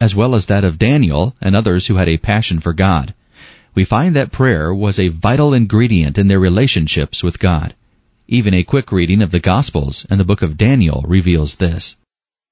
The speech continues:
As with Bible study, prayer, sincere and open communication with God, is essential. You cannot imagine a man and woman growing in love without communicating, so prayer cannot be neglected without expecting one's love for God to grow cold.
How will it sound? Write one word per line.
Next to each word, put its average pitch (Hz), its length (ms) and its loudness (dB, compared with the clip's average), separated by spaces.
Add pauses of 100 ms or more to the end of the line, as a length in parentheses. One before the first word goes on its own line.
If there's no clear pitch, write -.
(120)
As 143 240 2
with 143 180 -2
Bible 123 300 2
study, 92 420 -2 (180)
prayer, 131 440 -2 (220)
sincere 110 540 0
and 95 220 -2
open 110 360 0
communication 101 680 0
with 113 160 0
God, 80 380 -2 (340)
is 101 220 2
essential. 113 580 -2 (500)
You 117 120 -2
cannot 107 340 2
imagine 90 460 0
a 80 80 0
man 98 480 0
and 90 200 2
woman 98 380 0
growing 117 400 2
in 90 180 2
love 95 400 0
without 117 320 0
communicating, 120 760 0 (240)
so 123 180 0
prayer 123 420 0
cannot 98 380 0
be 110 100 2
neglected 104 640 0 (320)
without 101 240 2
expecting 92 540 -2
one's 92 200 2
love 92 260 0
for 82 160 -4
God 87 340 0
to 95 80 -2
grow 80 240 -2
cold. 76 500 -4